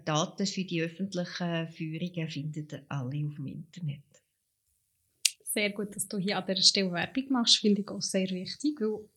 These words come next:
Speaker 2: es ist hier wirklich eine sehr tolle Institution, finde ich, wo eben auch Firmenarchive hat.
Speaker 1: Genau.
Speaker 2: Und können wir uns sicher vorstellen, das sind die ein bisschen langweiligen Un-,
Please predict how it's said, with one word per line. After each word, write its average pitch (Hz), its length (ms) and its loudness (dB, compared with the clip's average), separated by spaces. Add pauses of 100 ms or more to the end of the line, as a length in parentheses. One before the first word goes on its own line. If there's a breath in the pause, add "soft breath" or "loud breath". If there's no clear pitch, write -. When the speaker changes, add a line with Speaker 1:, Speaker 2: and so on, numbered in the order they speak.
Speaker 2:
es - 160 -4
ist 196 160 6
hier 202 160 4
wirklich - 240 -4
eine 185 80 2
sehr 196 340 0
tolle 240 260 4
Institution, 226 840 2
finde 226 280 0
ich, - 440 2 (720 loud breath)
wo 208 160 2
eben 220 240 2
auch 269 200 4
Firmenarchive 185 1120 2
hat. - 260 -6 (180)
Speaker 1:
Genau. 208 500 6 (640 loud breath)
Speaker 2:
Und 220 580 6 (240)
können 202 220 6
wir 196 80 2
uns 190 160 2
sicher 202 260 0
vorstellen, 247 640 0
das 233 180 2
sind 196 200 -4
die 202 120 -4
ein 196 60 -2
bisschen 202 240 -4
langweiligen 214 600 2
Un-, 208 260 0